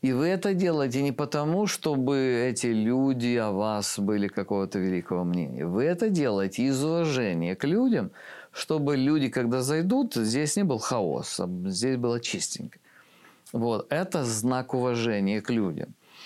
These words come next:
Есть другой пример. А, в некоторых, э, ресторанах есть определенный дресс-код. Вот. Чтобы туда прийти, ты должен одеться соответствующим образом.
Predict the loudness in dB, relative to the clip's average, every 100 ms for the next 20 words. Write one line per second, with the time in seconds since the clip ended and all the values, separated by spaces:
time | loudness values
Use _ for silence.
0 | -20 -6 -2 0 0 0 2 2 2 0
1 | 0 0 -4 -10 -20 -20 -20 -20 -8 -4
2 | -2 0 0 0 0 -2 -2 0 0 0
3 | -2 -2 0 0 -2 -4 -2 0 0 0
4 | 0 -2 -2 -2 0 0 0 -4 -10 -20
5 | _ _ _ _ _ _ _ _ _ _
6 | -16 -4 -2 0 0 0 -2 -2 0 2
7 | 2 2 0 0 0 0 -4 -6 -6 -12
8 | -20 _ _ -20 -12 -4 -2 -2 -6 -4
9 | 0 0 0 -2 0 0 -2 -2 -2 -2
10 | 0 0 2 0 -2 -2 0 0 0 0
11 | 2 0 -2 -8 -20 -20 -20 -8 -4 -2
12 | -2 0 0 -2 -4 -2 -2 -2 0 0
13 | 0 -2 -2 0 2 0 -2 -6 -8